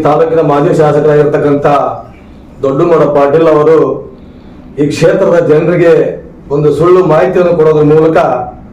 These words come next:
ಜನರ ದಾರಿ ತಪ್ಪಿಸಿರ್ತಕ್ಕಂಥ ಒಂದು ಪ್ರೆಸ್ ಮೀಟ್ ಅನ್ನ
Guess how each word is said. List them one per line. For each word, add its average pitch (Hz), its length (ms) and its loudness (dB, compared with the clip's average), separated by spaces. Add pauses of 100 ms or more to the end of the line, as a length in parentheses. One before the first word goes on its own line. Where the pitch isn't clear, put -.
(460)
ಜನರ 165 200 2 (140)
ದಾರಿ 151 240 0
ತಪ್ಪಿಸಿರ್ತಕ್ಕಂಥ 160 680 -2 (960)
ಒಂದು 143 160 2 (120)
ಪ್ರೆಸ್ 139 180 -2
ಮೀಟ್ 165 180 0
ಅನ್ನ 156 140 0